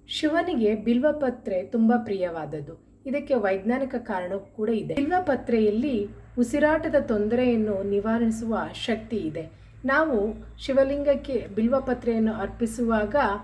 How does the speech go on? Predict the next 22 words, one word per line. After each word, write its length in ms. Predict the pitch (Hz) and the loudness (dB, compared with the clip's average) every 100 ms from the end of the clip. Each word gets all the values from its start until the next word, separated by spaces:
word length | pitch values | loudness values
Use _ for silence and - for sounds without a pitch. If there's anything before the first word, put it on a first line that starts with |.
| - - - | -10 -16 -4
ಅದು 200 | 240 240 | 0 2
ನಮ್ಮ 240 | 226 214 208 | 2 2 0
ದೇಹದೊಳಗೆ 720 | 214 240 247 240 233 214 208 | 4 4 4 2 2 2 0
ಸೇರಿ 440 | - 214 214 254 190 - - - - | 0 0 2 0 -4 -6 -18 -20 -4
ಅನೇಕ 380 | 233 247 277 - 277 | 2 4 4 2 2
ರೀತಿಯಾದಂತಹ 920 | 240 220 226 214 208 214 202 214 196 | 2 0 -2 -2 0 -2 -2 -4 -4
ಉಸಿರಾಟದ 640 | 196 196 233 226 220 202 | -4 -2 0 0 0 -2
ತೊಂದರೆ 560 | 190 196 190 202 226 220 | -2 -4 -4 -2 -2 -2
ಕೂಡ 260 | 214 190 208 185 | -2 -4 -4 -4
ಕಡಿಮೆ 240 | 208 180 180 | -4 -4 -4
ಮಾಡುತ್ತೆ. 480 | 160 156 151 - - 262 | -8 -10 -10 -12 -10 0
ಮತ್ತು 340 | 294 302 349 233 226 - | 0 2 0 0 0 -4
ಶಿವಲಿಂಗವನ್ನು 1000 | - 302 285 330 381 349 320 247 240 269 | -6 -2 0 2 2 2 2 4 2 2
ಒಂದು 320 | 233 240 240 | 2 2 2
ವಿಶೇಷವಾದಂತಹ 1120 | 214 220 - 302 320 - 269 247 226 214 220 214 220 | 2 2 0 0 0 -2 0 0 -2 -4 -4 -4 -4
ಕಲ್ಲಿನಿಂದ 500 | - 214 220 269 269 247 | -2 0 0 0 0 0
ಮಾಡಿರುವುದರಿಂದ 800 | 208 185 190 185 180 185 185 254 226 190 - - _ | -2 -4 -6 -6 -6 -6 -6 -4 -4 -6 -14 -20 _
ಅದರ 200 | 220 233 247 | -2 2 4
ಮೇಲೆ 360 | 226 226 277 | 4 4 2
ನಾವು 280 | 262 247 214 | 2 0 0
ನೀರನ್ನು 460 | 202 226 269 269 247 | 0 0 2 0 0
ಸಮರ್ಪಿಸಿದಾಗ 920 | 220 202 214 214 214 220 208 185 185 | -2 -4 -4 -4 -8 -6 -6 -6 -2